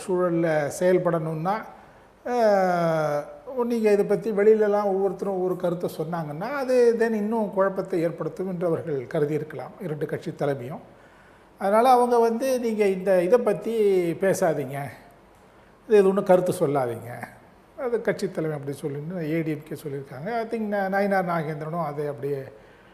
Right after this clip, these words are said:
வழிமொழிஞ்சிருக்காரு. So, அதுதான் மெயின் ரீசன். ஏன்னா, இப்போ டைம் இருக்கு. So, அதனால இப்போ நீங்க அதை பேசி இன்னும் கொஞ்சம் அதை இன்னும் அதுல குழப்பம் ஏற்படுத்த வேண்டாம் அப்படின்ற ஒரு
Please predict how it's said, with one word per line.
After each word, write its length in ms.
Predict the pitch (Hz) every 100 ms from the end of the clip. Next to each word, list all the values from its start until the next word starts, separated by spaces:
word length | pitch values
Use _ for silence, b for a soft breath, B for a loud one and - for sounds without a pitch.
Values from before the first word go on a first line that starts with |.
| b b b 196
வழிமொழிஞ்சிருக்காரு. 920 | 160 143 139 127 131 117 117 110 - - - - -
So, 200 | - 269
அதுதான் 680 | 208 247 269 294 269 240 208
மெயின் 260 | 226 240
ரீசன். 280 | 208 220 175
ஏன்னா, 280 | 196 220 202
இப்போ 320 | - 170 165
டைம் 320 | 165 233 285 269
இருக்கு. 640 | 233 233 208 - - - - B B
So, 220 | - 277
அதனால 280 | 247 233 262
இப்போ 200 | 254 226
நீங்க 240 | 214 202 202
அதை 120 | 190
பேசி 460 | 214 240 240 247
இன்னும் 280 | 240 214 226
கொஞ்சம் 640 | 208 190 196 180 170 156 - - B B B -
அதை 200 | 208 190
இன்னும் 300 | 190 202 190
அதுல 240 | 175 165
குழப்பம் 500 | 160 190 190 190 180
ஏற்படுத்த 420 | 175 165 165 156
வேண்டாம் 560 | 151 156 143 151 123 110 - - b b b - -
அப்படின்ற 680 | 285 214 208 214 208 202
ஒரு 400 | 175 156 139 120